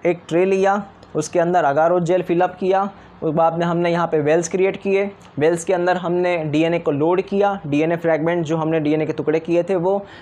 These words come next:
उसके बाद में करंट on किया, करंट on होने से जो है ये टुकड़े जो है towards the anode, towards the positive charge move होते रहे। जो छोटे टुकड़े हैं वो आगे पाएंगे आप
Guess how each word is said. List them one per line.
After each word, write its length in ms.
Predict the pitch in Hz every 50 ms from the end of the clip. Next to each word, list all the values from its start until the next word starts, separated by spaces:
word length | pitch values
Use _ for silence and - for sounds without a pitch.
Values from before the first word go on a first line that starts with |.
| - -
उसके 180 | 165 165 - 185
बाद 160 | - 180 175
में 120 | 180 180
करंट 340 | 175 - 165 156 165 175 -
on 260 | - 147 156 175 190
किया, 340 | 190 - 208 202 202 196 202 202 202 - - - -
करंट 280 | 160 160 175 190 185 175
on 160 | 175 180 175
होने 300 | 175 175 175 175 180 180
से 140 | 175 190 170
जो 140 | 160 165 160
है 240 | 170 165 151 170 196 208 - - - - - - 156
ये 60 | 160
टुकड़े 320 | 160 175 170 208 208 208
जो 160 | 196 180 180 170
है 260 | 170 165 175 170 170
towards 340 | 175 165 170 175 175 170 160
the 140 | - 185 196 220 214 - - - - - -
anode, 400 | 160 170 190 185 151 131 131 -
towards 260 | - 160 165 165 160
the 80 | 180 170 175
positive 380 | 165 156 156 170 170 175 170 165
charge 320 | - 170 165 165 165 - 165
move 240 | 143 147 170 180
होते 260 | 175 180 185 190 196 196
रहे। 320 | 190 190 190 202 202 208 208 202 - - - - - - -
जो 340 | 147 135 147 147 139 123 - - - - -
छोटे 280 | - 160 160 165 196
टुकड़े 320 | 170 190 180 196 190 190 190
हैं 320 | 208 202 196 208 202 202 - - - - - -
वो 60 | 156
आगे 380 | - - 139 135 147 156 185 190
पाएंगे 420 | 196 185 185 196 202 196 202 208
आप 300 | 202 208 208 202 208 -